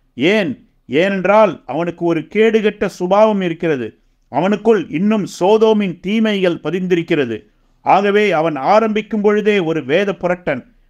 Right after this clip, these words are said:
மேலும் அவன் சபைகளில் வேத புரட்டுகளை விதைத்து விட்டான். அதைத்தான் நாம் இங்கு கண்டிருக்கிறோம். அவர்களை நான் சில மாதங்களாகவே நன்றாக கவனித்துக் கொண்டிருக்கிறேன். மேலும் நான் இங்கே ஸ்-,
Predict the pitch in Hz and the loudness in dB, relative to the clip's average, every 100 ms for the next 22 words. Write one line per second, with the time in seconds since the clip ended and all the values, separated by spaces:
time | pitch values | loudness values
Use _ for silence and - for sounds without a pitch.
0 | - 147 214 233 220 175 170 - 165 214 | -6 0 2 2 2 0 -2 -4 -2 0
1 | 220 214 170 131 208 220 202 185 190 - | 2 0 0 -2 0 2 0 -4 -6 -4
2 | 185 180 139 196 190 175 160 156 139 113 | -2 -2 -2 -4 -4 -6 -4 -2 -2 -4
3 | _ _ _ 131 151 185 214 214 180 147 | _ _ _ -4 -2 0 2 2 2 0
4 | 175 190 180 185 185 175 190 190 185 156 | 0 0 -2 -4 -4 -2 0 -2 -2 -2
5 | 123 - _ _ - 143 170 180 170 170 | -2 -8 _ _ -2 0 0 0 0 2
6 | 202 175 175 175 151 190 220 214 208 202 | 0 -2 -2 -2 0 2 2 2 0 2
7 | 202 196 156 180 208 208 190 170 202 196 | 0 -2 -4 0 2 2 2 0 -2 -6
8 | 185 175 165 160 160 143 110 _ _ _ | -6 -4 -2 -4 -4 -6 -6 _ _ _
9 | _ - 165 220 220 175 185 185 180 180 | _ -4 0 2 0 2 0 0 -2 -2
10 | 165 - - | -2 -6 -20